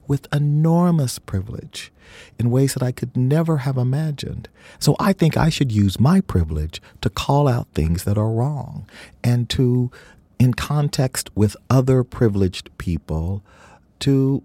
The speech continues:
engage in conversations about what we believe is right or wrong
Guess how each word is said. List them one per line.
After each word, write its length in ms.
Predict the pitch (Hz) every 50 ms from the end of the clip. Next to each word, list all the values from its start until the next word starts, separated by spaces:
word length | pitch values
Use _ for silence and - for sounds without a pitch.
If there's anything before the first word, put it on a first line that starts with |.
| _ -
engage 500 | 131 135 113 127 139 160 180 180 147 113
in 140 | 98 101
conversations 840 | 95 - - 107 104 104 107 - - 120 123 131 - - 87 82 87
about 440 | 80 85 87 87 85 85 - - 95
what 220 | 95 107 - -
we 100 | 110 110
believe 420 | 107 107 98 101 104 101 104 92
is 120 | 92 90 92
right 260 | 92 90 87 87 87
or 100 | 85 85
wrong 540 | 87 92 90 92 90 90 90 87 85 87